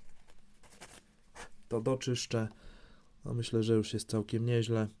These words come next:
Ok, no i teraz podstawa, to musimy pamiętać, jak to było. Patrzę, czy już mi się oderwał przełącznik, ale jeszcze nie. Jak to było złożone,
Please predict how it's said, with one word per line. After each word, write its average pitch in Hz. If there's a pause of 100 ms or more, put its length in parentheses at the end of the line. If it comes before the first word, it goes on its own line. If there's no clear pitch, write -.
(960)
Ok, 139 (220)
no 131
i 139
teraz 147 (1400)
podstawa, 135
to 135
musimy 127
pamiętać, 123
jak 120
to 120
było. 117 (2500)
Patrzę, 117
czy -
już 117
mi 120
się 113
oderwał 110
przełącznik, 107
ale 110
jeszcze 107
nie. 98 (760)
Jak 120
to 120
było 127
złożone, 135